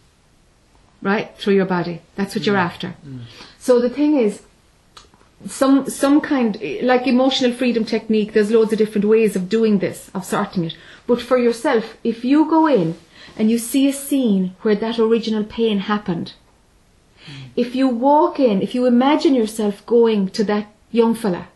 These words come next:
Speaker 1: even if he
Speaker 2: Mm.
Speaker 1: was only ten years younger than now, whatever,
Speaker 2: Mm.
Speaker 1: going into the younger Carl and just holding him and just loving him and giving him <sighs> a safe place.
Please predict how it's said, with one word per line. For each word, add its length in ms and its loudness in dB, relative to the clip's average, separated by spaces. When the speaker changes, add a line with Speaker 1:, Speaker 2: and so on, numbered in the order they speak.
Speaker 1:
even 220 0
if 100 -2
he 80 -4
Speaker 2:
Mm. 40 -2
Speaker 1:
was 140 -2
only 180 0
ten 200 -2
years 220 0
younger 220 0
than 140 0
now, 220 0
whatever, 460 -2
Speaker 2:
Mm. 280 -14
Speaker 1:
going 300 4
into 240 0
the 100 -2
younger 300 0
Carl 460 -4
and 100 -6
just 200 -6
holding 420 -2
him 160 -2
and 100 -2
just 200 -4
loving 280 -4
him 180 -4
and 200 2
giving 260 2
him 260 -2
<sighs> 1400 -14
a 60 -8
safe 340 -8
place. 380 -18